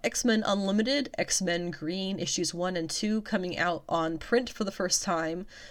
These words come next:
This is about, um, Nature Girl. She was a very poorly known X-Men character, but she is coming back,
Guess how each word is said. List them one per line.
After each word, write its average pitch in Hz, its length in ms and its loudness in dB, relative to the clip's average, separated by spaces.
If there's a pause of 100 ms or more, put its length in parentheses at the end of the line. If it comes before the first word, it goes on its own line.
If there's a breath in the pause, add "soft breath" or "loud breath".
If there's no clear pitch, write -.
(140)
This 196 320 2
is 196 340 -2
about, 175 720 2 (460 loud breath)
um, 175 640 6
Nature 220 340 4
Girl. 262 500 4 (120)
She - 180 -2
was 180 240 2
a 165 400 2 (380)
very 202 480 -2
poorly 185 400 -2
known 165 480 -2
X-Men - 300 -2
character, 160 420 -2
but - 160 -4
she 180 160 0
is 160 120 0
coming 190 320 -2
back, 180 360 2